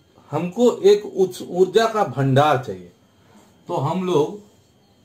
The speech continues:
जो है सो सबसे पहले एक न्यूक्लियर बॉम्ब फोड़ते हैं, एटम बम। ये जो है सो fission technique से आएगा, जिसको हम लोग बाद में चर्चा करेंगे। एक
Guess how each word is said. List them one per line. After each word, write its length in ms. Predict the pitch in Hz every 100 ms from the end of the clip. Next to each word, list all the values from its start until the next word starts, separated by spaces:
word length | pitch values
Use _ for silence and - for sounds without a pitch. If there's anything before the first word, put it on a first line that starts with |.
| 127
जो 120 | 135
है 140 | 135
सो 380 | 127 180 226 - _ _ -
सबसे 380 | 165 - 208
पहले 360 | 208 160 147 165
एक 400 | 180 - 165 160
न्यूक्लियर 540 | 143 147 127 147 165
बॉम्ब 340 | 143 147 151 131
फोड़ते 300 | 127 127 -
हैं, 220 | 135 131 - _ _ _ _ _ _ _ _ _ _ _ _ _ 131
एटम 180 | 131
बम। 400 | 170 170 196 233 - _ _ _ _ _ _ _ _ _ _ 165 _ _ _ _ _ _ _ _ _ _ _ _ _ _ _ _ _ _ _ _ _
ये 240 | 147 175 202
जो 120 | 196
है 200 | 170 165
सो 380 | 208 254 262 - _ _
fission 380 | 196 180 240 233
technique 320 | 220 214 220
से 140 | 220
आएगा, 280 | 226 220 262 - _ _ _
जिसको 440 | 127 143 - 180 180
हम 200 | 165 170
लोग 140 | 170
बाद 200 | 165 165
में 100 | 180
चर्चा 280 | 175 170 180
करेंगे। 320 | 180 190 214 - - _ _ _ _ _ _ _ 202
एक 400 | 247 240 277